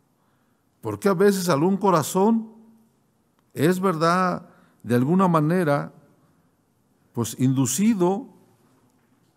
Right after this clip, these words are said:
a, hermanos, desviarse del camino del Señor? Sucede,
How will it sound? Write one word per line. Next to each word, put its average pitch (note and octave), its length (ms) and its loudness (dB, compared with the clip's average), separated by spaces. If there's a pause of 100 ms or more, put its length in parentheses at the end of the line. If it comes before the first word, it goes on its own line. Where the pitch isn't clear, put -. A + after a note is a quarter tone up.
(460)
a, A2 200 -4
hermanos, B2+ 720 -8 (420)
desviarse A2+ 840 -8 (1160)
del G2+ 220 -14
camino A#2 340 -4
del G2+ 160 -10
Señor? G2 320 -16 (2750)
Sucede, A#2+ 640 -2